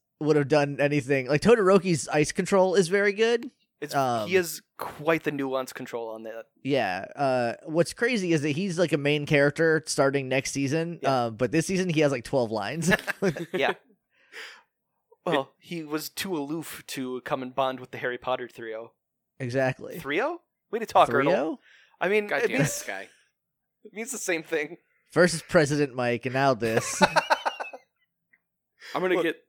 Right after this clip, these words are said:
Speaker 3: I'm gonna see what words you don't know. I'm gonna get some flashcards.
Speaker 1: <laughs>
Speaker 3: Find out what you can't read.
Speaker 2: Maybe I have very, very specific dys-, dyslexia, and I see present as president.
Speaker 1: I,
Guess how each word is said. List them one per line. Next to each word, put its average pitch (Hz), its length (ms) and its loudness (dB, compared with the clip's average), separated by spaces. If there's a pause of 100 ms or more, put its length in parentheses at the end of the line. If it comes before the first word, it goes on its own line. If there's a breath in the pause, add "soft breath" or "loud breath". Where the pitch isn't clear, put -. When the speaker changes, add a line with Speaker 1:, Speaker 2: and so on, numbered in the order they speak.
(200)
Speaker 3:
I'm 147 80 -6
gonna 160 140 -8
see - 180 -12
what 123 160 -4
words 123 260 -6
you 117 80 -16
don't 110 280 -10
know. 104 120 -14
I'm 104 140 -14
gonna 113 140 -16
get 107 180 -12
some - 180 -20
flashcards. 117 840 -8 (220)
Speaker 1:
<laughs> 180 480 4
Speaker 3:
Find 131 240 0
out 113 160 -2
what 123 140 -4
you 127 100 -8
can't 120 300 -8
read. 98 380 -12 (1500 loud breath)
Speaker 2:
Maybe 190 280 -2
I 214 80 6
have 196 320 2
very, 170 480 2
very 156 320 0
specific 147 640 -8
dys-, - 360 -10
dyslexia, 135 680 -4
and 131 100 -6
I 127 60 -6
see 131 260 -10
present 135 460 -4
as 143 160 -10
president. 120 580 -8 (1160)
Speaker 1:
I, 117 220 0